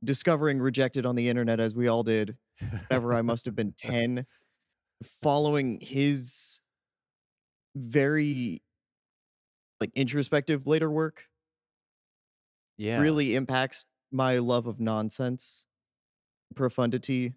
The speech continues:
Speaker 1: in a way that doesn't answer any questions, my wife really loves, I think, about me.
Speaker 2: The, like,
Speaker 1: Um, <laughs>
Speaker 2: that,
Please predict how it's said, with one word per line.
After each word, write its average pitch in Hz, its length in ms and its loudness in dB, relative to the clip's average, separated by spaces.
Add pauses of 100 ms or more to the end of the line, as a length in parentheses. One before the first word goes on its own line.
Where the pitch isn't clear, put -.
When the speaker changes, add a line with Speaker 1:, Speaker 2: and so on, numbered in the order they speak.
(180)
Speaker 1:
in 123 100 0
a 120 40 4
way 123 180 4
that 110 140 0
doesn't 117 260 0
answer 113 300 -2
any 110 120 -2
questions, 120 500 -4 (560)
my 139 120 4
wife 131 420 0
really 120 300 2
loves, 101 800 -4 (100)
I 107 120 -4
think, 101 240 -2
about 101 260 -2
me. 82 220 -4 (1700)
Speaker 2:
The, 104 200 0
like, 117 180 4
Speaker 1:
Um, 131 240 2
<laughs> - 440 -4
Speaker 2:
that, 131 180 -2